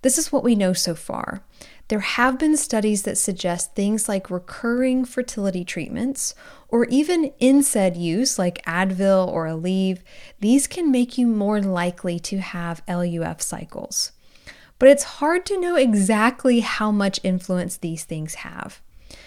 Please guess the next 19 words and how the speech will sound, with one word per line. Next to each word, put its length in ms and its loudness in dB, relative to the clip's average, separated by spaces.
It's 200 0
also 480 4
suggested 760 0
that 180 -2
you're 160 2
more 300 4
likely 400 2
to 80 2
have 400 -4
L 160 0
U 240 2
F 420 -4
if 200 -2
you 100 2
have 260 -4
a 100 -2
chronic 720 0
inflammatory 840 -2
condition. 600 -8